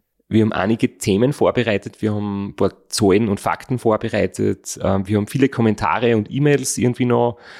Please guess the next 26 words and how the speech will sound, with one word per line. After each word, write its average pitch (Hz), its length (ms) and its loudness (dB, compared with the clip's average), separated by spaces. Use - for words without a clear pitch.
ähm, 113 600 -2
uns 110 280 -4
da 113 80 4
auf 95 520 0
einen 90 100 -10
ganzen 107 260 0
Stapel 87 420 0
Schmierzettel, 113 680 0
äh, 110 160 0
notiert 123 560 2
und 117 360 2
werden 104 180 4
uns 135 120 0
jetzt, - 480 -2
ja, 120 340 2
da 123 80 4
durchhandeln, 127 880 0
ähm, 117 260 -2
offene - 300 0
Fragen - 320 -4
noch 131 160 0
zum 127 180 -6
Transcontinental 107 800 -2
Race 110 400 0
beantworten. 107 800 -2
Und 127 720 0